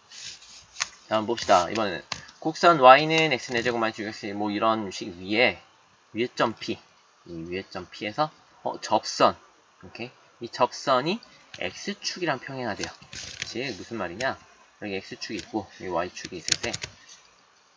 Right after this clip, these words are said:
어, 그래프는 뭐 사차함수니까 뭐 어떻게 생겼는지 지금 아직은 모르겠지만 거기 위에서 P라는 접선이 이런 식으로 X축이랑 평행하다는 뜻이에요.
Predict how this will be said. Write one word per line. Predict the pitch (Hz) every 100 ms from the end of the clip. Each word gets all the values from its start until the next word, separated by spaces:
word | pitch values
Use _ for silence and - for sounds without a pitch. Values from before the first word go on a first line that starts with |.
| _ _ _ _ _ - - - -
어, | 117
그래프는 | - 151 - 165 156 151 143
뭐 | 117
사차함수니까 | 113 - 127 - 135 127 120
뭐 | 98
어떻게 | - 127
생겼는지 | 131 120 110
지금 | - 95
아직은 | 92 104 101
모르겠지만 | 87 101 101 - 107 170 - - - -
거기 | 104 101
위에서 | 107 113 95
P라는 | - 120 131 107
접선이 | - 98 - - 98 135 165 - - -
이런 | 95 110
식으로 | - 101
X축이랑 | - - - - 90
평행하다는 | - 147 156 151 104
뜻이에요. | 101 - 85 78